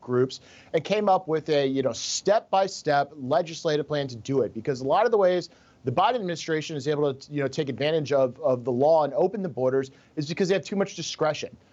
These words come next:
Frankly, the Biden administration should never have been allowed legally to do this. They're clearly violating their oath to the Constitution by doing it, but we shouldn't give them any tools or, you know, uh, tactics to make that any easier. And so we're really calling on Congress to, to seal that all up.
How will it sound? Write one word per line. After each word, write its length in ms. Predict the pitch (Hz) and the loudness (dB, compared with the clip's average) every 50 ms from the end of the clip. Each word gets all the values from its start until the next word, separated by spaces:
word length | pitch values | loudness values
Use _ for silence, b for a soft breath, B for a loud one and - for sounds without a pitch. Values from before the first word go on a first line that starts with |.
| b _ - | b _ 0
Frankly, 300 | 165 180 185 - 202 190 | 0 2 2 2 0 0
the 80 | 160 | 0
Biden 200 | 147 165 160 170 | 2 2 2 2
administration 480 | 170 170 170 151 - 180 170 - - 160 | 2 0 -4 -4 -4 -4 -4 -4 -6 -8
should 120 | - - | -8 -4
never 220 | 139 151 156 156 160 | -2 0 0 0 0
have 60 | 147 | -2
been 80 | 147 143 | -2 -2
allowed 340 | 139 135 147 147 143 131 135 | 0 0 2 0 0 0 0
legally 320 | 156 170 147 147 143 131 | -2 -2 0 0 0 -2
to 120 | 123 - 120 | -2 -4 -4
do 140 | 110 143 | -2 -2
this. 220 | 139 110 95 - - | 0 0 -2 -2 -2
They're 140 | 135 131 127 | -2 -2 -2
clearly 360 | 131 - 165 202 226 220 180 | 0 2 2 4 4 4 4
violating 420 | 156 151 147 147 143 139 135 131 | 2 2 2 2 2 0 0 0
their 120 | 131 135 135 | 2 2 2
oath 160 | 139 135 - | 2 0 -4
to 60 | 127 | -8
the 80 | 127 123 | -8 -4
Constitution 640 | - 147 139 135 - 104 - 156 175 165 - 135 | -2 -2 -2 -2 -4 -6 -6 -4 -4 -2 -2 -2
by 100 | 117 117 | 0 0
doing 280 | 113 110 127 127 123 127 | 0 0 0 0 2 0
it, 180 | 120 110 113 B B B B B B _ | 0 -2 -4 B B B B B B _
but 180 | - 147 151 143 | 0 0 0 0
we 120 | 143 151 | 0 -2
shouldn't 260 | 143 - - 196 185 156 | -2 0 0 0 2 2
give 160 | 170 175 156 | 0 0 0
them 140 | 160 160 156 | 0 0 0
any 180 | 151 147 135 | 0 0 -2
tools 500 | 131 - - 156 160 160 160 160 151 - | -4 -4 -2 2 2 4 2 2 0 0
or, 160 | 151 131 123 | 0 2 2
you 120 | 127 127 127 | 2 2 2
know, 340 | 127 123 123 120 120 131 - - | 2 4 4 4 2 2 0 0
uh, 240 | 139 127 120 120 123 123 _ _ | 2 2 2 2 0 -4 _ _
tactics 480 | - - 160 160 175 - 160 147 139 - | -4 -2 -2 -2 -2 -4 -6 -8 -8 -8
to 100 | - 139 | -8 -4
make 160 | 139 143 139 | -4 -2 -2
that 120 | 139 139 127 | 0 0 0
any 160 | 143 151 156 | 0 0 0
easier. 480 | 139 131 131 127 117 127 127 123 117 B B B B B | 0 0 0 0 0 0 2 0 0 B B B B B
And 140 | - 131 127 | -4 -4 -2
so 120 | 127 170 165 | 0 2 2
we're 100 | 151 143 | 2 2
really 260 | 139 180 214 214 196 | 2 4 4 4 4
calling 240 | - 185 180 165 160 | 4 2 0 0 0
on 100 | 151 139 | -2 -2
Congress 400 | - 156 147 147 143 143 139 - | 0 0 0 0 0 -2 -2 -2
to, 220 | - 143 135 123 | 0 0 0 0
to 100 | - - | -2 -4
seal 320 | - - - - 165 175 | -8 -8 -2 0 2 2
that 180 | 165 160 156 151 | 4 4 2 2
all 300 | 147 143 139 135 131 131 | 2 2 2 2 4 4
up. 220 | 131 131 127 127 | 4 2 0 -2